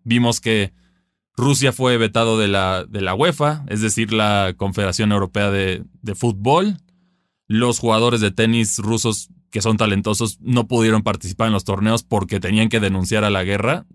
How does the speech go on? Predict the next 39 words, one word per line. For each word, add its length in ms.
y, 180
pues, 180
claramente 400
con 160
su 60
gobierno 500
eso 160
no 60
era 100
una 120
buena 240
decisión. 640
Y 320
Y 60
así 160
lo 100
vemos 240
en 100
otras 280
cosas. 320
Tenemos 560
también 380
en 120
otros 320
medios, 460
ahorita 260
tenemos 340
la 100
situación 640
de 380
un 160
videojuego 420
desarrollado 540
por 160
rusos 320
que 120
se 120
llama 340
Atomic 400